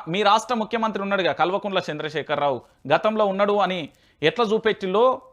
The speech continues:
పలానా పక్క రాష్ట్రాలకు పోతే "కేసీఆర్ దేవుడు" అని ఎట్లా చెప్పిండో అది చూపెడతా నేను. యనుమల రేవంత్ రెడ్డి ప్రభుత్వం ఉంది, కాంగ్రెస్ ప్రభుత్వం అధికారంలో ఉంది, ఎవడేం చేస్తాడులే అంటే, బిడ్డ నరాలు తీసి తోడకలేస్తా అనుకుంటున్నాను.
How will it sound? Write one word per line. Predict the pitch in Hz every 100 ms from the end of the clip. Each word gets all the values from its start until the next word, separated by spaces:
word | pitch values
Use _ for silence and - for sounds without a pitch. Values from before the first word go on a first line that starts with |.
| -
పలానా | 170 202
పక్క | 190 - 175 240
రాష్ట్రాలకు | 220 214 214 202
పోతే | 185 196
"కేసీఆర్ | 226 202 202 220 214
దేవుడు" | 147 175 208
అని | 196 175
ఎట్లా | 190
చెప్పిండో | 190 185 185 202
అది | 185
చూపెడతా | 151 185 190 180 117
నేను. | 104 - _ _ _ _ _ _ _ _ _ _
యనుమల | 127 185 240 247
రేవంత్ | 226 240 226
రెడ్డి | 226
ప్రభుత్వం | 214 196 202 214 202
ఉంది, | 196 202
కాంగ్రెస్ | - 185 220 240 240 -
ప్రభుత్వం | 226 214 220
అధికారంలో | 196 185 196 196 190 185
ఉంది, | 180 185 185 _ _ _ _
ఎవడేం | 127 196 247 262 247
చేస్తాడులే | 233 233 214
అంటే, | 208 196 220 185 208 - 135
బిడ్డ | 127 156 190
నరాలు | 185 156 170 196
తీసి | 185 185
తోడకలేస్తా | - 180 180 165 147 139
అనుకుంటున్నాను. | 120 117 107 104